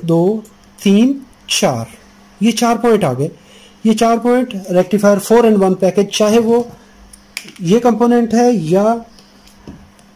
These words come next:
one by one component है, तो ये चार component हमारे पास आ गए। यहाँ पे हमें एक कैपेसिटर मिलेगा बड़ा, जिस पे अगर देखें तो फ़ोर हंड्रेड वोल्ट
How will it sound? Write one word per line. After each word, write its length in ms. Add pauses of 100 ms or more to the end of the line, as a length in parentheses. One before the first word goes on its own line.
(1600)
one 240
by 140
one 220
component 480
है, 140 (1600)
तो 80
ये 160
चार 260
component 400
हमारे 220
पास 240
आ 100
गए। 200 (1300)
यहाँ 340
पे 140
हमें 360 (600)
एक 340
कैपेसिटर 420
मिलेगा 400
बड़ा, 400 (1800)
जिस 180
पे 140
अगर 160
देखें 420
तो 120
फ़ोर 420
हंड्रेड 360
वोल्ट 420